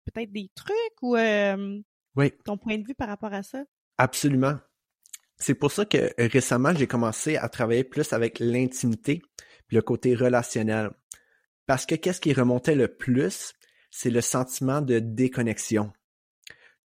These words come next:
Speaker 2: Que la personne me, euh, vient avec un cancer, une condition spécifique,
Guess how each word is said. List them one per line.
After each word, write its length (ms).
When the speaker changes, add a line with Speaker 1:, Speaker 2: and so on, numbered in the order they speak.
Speaker 2:
Que 100
la 200
personne 380
me, 300
euh, 60
vient 400
avec 320
un 160
cancer, 720
une 160
condition 600
spécifique, 880